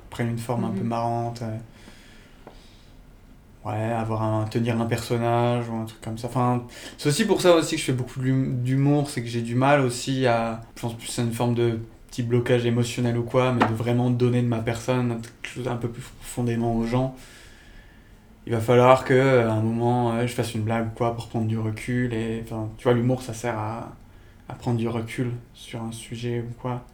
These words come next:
Speaker 1: Et du coup, le faire de façon aussi concrète, et je suis quelqu'un d'assez pudique, mine de rien, très pudique, et, euh, ça serait quand même beaucoup donné de ma personne de faire ça, donc il faudrait que j'y rajoute quelque chose pour qu'il y ait une façon de, un, peut-être un aspect narratif ou quoi,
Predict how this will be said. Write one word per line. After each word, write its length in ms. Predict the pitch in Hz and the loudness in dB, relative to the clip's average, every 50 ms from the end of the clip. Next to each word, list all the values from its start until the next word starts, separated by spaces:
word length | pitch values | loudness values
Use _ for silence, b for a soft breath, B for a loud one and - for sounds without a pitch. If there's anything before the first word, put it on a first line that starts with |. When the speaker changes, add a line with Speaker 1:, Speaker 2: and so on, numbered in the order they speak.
| - - | -8 -4
Speaker 1:
Et 80 | 127 120 | -2 -2
du 100 | 120 120 | 0 0
coup, 160 | - - 170 | 2 4 4
le 80 | 143 | 4
faire 240 | 127 - 151 143 143 | 6 6 6 6 6
de 80 | 135 127 | 6 6
façon 320 | 120 123 120 120 - 127 120 | 4 2 2 0 0 0 0
aussi 220 | 120 - - 135 | 0 -2 -6 -4
concrète, 720 | - 147 143 139 - - 147 147 147 147 151 147 147 131 | 0 0 0 0 0 2 4 6 6 6 6 4 4 2
et 340 | 127 123 120 120 120 117 117 117 | 2 4 4 4 4 2 0 -4
je 40 | - | -10
suis 80 | - - | -6 -4
quelqu'un 260 | 113 110 110 110 107 | -2 -2 0 0 0
d'assez 280 | 113 127 123 - 175 - | 0 0 0 0 -2 -2
pudique, 380 | - 165 151 160 165 156 - | -4 -8 -8 -8 -8 -6 -4
mine 180 | 147 139 135 139 | -2 0 0 2
de 60 | 135 | 2
rien, 380 | 131 131 131 135 139 147 156 156 - | 2 2 2 2 0 0 -2 -4 -8
très 160 | - - 139 | -6 -4 -4
pudique, 580 | 131 - - 135 127 131 139 139 139 135 - - - - | -4 -2 -4 -2 2 2 2 2 2 -2 -8 -14 -8 -6
et, 260 | 123 117 113 113 110 | -4 -4 -4 -4 -4
euh, 40 | 110 113 113 113 110 101 90 - - - 90 90 - - 139 139 - - | -4 -6 -6 -8 -8 -10 -10 -10 -10 -10 -12 -12 -12 -14 -14 -16 -8 -6
ça 80 | - - | -6 -6
serait 240 | - - - 120 107 107 - - - - - | -4 -4 -2 -2 -2 -2 -4 -8 -14 -20 -14
quand 140 | - - 117 | -8 -4 -2
même 180 | 113 110 110 110 | 0 0 0 0
beaucoup 240 | 113 135 143 - 160 | 0 0 0 0 0
donné 220 | 143 139 139 135 | 0 2 2 2
de 60 | 131 | 0
ma 120 | 127 120 117 | 0 -2 -2
personne 400 | - 123 120 - - 131 127 120 | -2 -4 -4 -4 -2 -2 0 0
de 80 | 120 | -2
faire 180 | 117 - 123 120 | -2 -4 -6 -8
ça, 200 | - - 139 139 | -6 -6 -4 -4
donc 180 | 131 120 113 | -4 -6 -8
il 40 | - | -10
faudrait 200 | - - 131 143 147 | -8 -4 -2 0 0
que 60 | 139 | 0
j'y 80 | 135 | 2
rajoute 240 | 123 127 120 123 120 | 2 0 0 0 -2
quelque 240 | - 127 117 113 123 | -4 -4 -4 -4 -6
chose 240 | 117 - 139 131 - | -6 -4 -4 -6 -6
pour 200 | - - - - | -10 -16 -18 -8
qu'il 200 | - 135 123 123 123 - - - - - | -6 -4 -4 -4 -6 -10 -16 -18 -14 -10
y 100 | - 123 | -6 -4
ait 40 | 117 | -4
une 80 | 113 113 | -4 -2
façon 440 | 113 120 113 117 - 131 123 120 | -2 -2 -2 -2 -2 -2 -2 0
de, 100 | 120 113 | 0 -2
un, 420 | 113 113 110 110 117 - 110 110 110 117 | -2 -4 -4 -4 -4 -4 -4 -6 -6 -6
peut-être 160 | - - - 117 | -8 -6 -4 -2
un 100 | 113 113 | -2 -2
aspect 240 | 113 110 - 127 | -2 -2 -2 0
narratif 600 | 117 117 113 113 113 110 110 - - 113 - - | 0 2 2 0 0 -2 -2 -4 -6 -6 -6 -8
ou 40 | 127 | -10
quoi, 280 | - - - 117 117 | -10 -6 -4 -4 -4